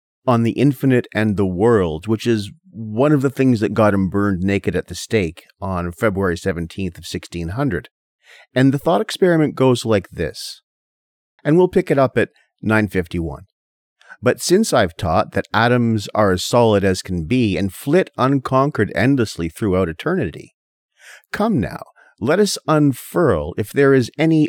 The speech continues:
upper bound to their sum, and also as regards that void that we have found exists,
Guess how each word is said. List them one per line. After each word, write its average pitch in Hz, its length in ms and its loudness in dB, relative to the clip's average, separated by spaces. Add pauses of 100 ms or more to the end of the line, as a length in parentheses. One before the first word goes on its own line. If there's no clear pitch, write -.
upper 160 240 2
bound 104 600 -2
to 107 120 -4
their 92 140 -2
sum, 90 480 -6
and 127 140 0
also 131 440 2
as 120 200 2
regards 123 540 2
that 117 280 4
void 87 600 0
that 95 80 -2
we 101 160 0
have 87 160 -2
found 104 500 0 (240)
exists, 95 880 -6